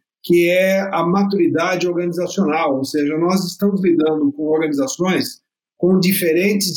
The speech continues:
níveis de maturidade organizacional. É, nós temos organizações que estão próximas, digamos, das melhores práticas, eh, de gestão, seja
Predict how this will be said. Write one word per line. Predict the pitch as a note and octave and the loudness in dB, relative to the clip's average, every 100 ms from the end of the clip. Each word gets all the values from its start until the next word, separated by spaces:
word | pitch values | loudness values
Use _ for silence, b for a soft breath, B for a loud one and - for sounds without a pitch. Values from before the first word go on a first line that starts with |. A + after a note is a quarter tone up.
| D3+ | -2
níveis | D#3+ F#3+ G#3 G3 G#3 G3+ - - - | 2 2 2 2 0 -2 -8 -12 -6
de | C#3+ E3+ | 0 2
maturidade | F#3+ F#3 F3 C#3+ D3 E3+ F3+ E3+ F3+ F#3+ | 2 0 0 0 0 0 -2 -2 -2 -2
organizacional. | F3+ D#3 E3+ D#3+ D#3+ D#3+ D3+ - - _ _ _ _ - | -2 -2 -2 -4 -4 -6 -6 -6 -8 _ _ _ _ -2
É, | C#3 D3 D3 | 0 2 2
nós | E3+ E3 | 0 0
temos | F#3+ F#3 | 0 0
organizações | F#3 F3+ E3+ E3 D3+ D#3+ D3+ C3+ C3+ - _ _ _ - | 0 0 0 -2 -2 -4 -2 -2 -4 -8 _ _ _ -2
que | D3+ | -2
estão | - F3 F3 D3+ C3 - _ C#3+ - | 0 0 0 0 -2 -6 _ -20 -6
próximas, | F3+ F#3 F3 - D3 C#3 B2+ - _ | 0 0 0 0 0 0 -2 -10 _
digamos, | C#3+ D3 D#3+ D3+ C#3 | -2 0 2 2 0
das | D3+ C#3+ | -2 -2
melhores | D3 E3+ D#3+ C#3+ - | -2 -2 -2 -6 -4
práticas, | E3+ E3 - - A#2 - - _ _ _ - | -4 -2 -4 -4 -6 -8 -18 _ _ _ -2
eh, | D3+ C#3+ C#3 | 2 2 2
de | C#3+ | 0
gestão, | D3+ C#3+ - D#3+ D#3+ C#3+ | -2 -2 -2 0 0 -2
seja | C#3 D#3+ D3+ | -2 -2 -2